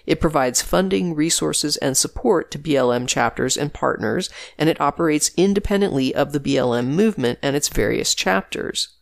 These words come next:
While the B L M Global Network Foundation is affiliated with the B L M movement, it is important to note that B L M is a decentralized movement with numerous local chapters.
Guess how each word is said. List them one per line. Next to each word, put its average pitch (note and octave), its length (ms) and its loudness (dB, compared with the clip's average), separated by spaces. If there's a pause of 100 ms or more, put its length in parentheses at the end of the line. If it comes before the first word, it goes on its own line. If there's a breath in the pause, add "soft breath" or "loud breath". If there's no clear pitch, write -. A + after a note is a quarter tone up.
(600 loud breath)
While D3+ 260 2
the D3+ 80 -2
B F#3+ 180 0
L E3+ 180 4
M C3+ 200 0
Global D3+ 480 2
Network E3+ 420 0
Foundation B2+ 640 0
is C#3+ 140 0
affiliated E3 680 2
with - 160 -2
the C#3 80 -2
B C3 160 0
L A#2 220 4
M A2+ 180 0
movement, B2 560 -2
it C#3 300 0
is D#3+ 160 4
important C3+ 460 0
to A2 100 0
note E3 480 4
that D3 180 0
B D3+ 160 2
L C#3+ 180 2
M C#3 160 2
is - 160 -2
a C#3 60 -2
decentralized C#3+ 880 2
movement B2+ 340 0
with C#3+ 160 0
numerous D#3+ 600 2
local A#2 320 0
chapters. - 760 -2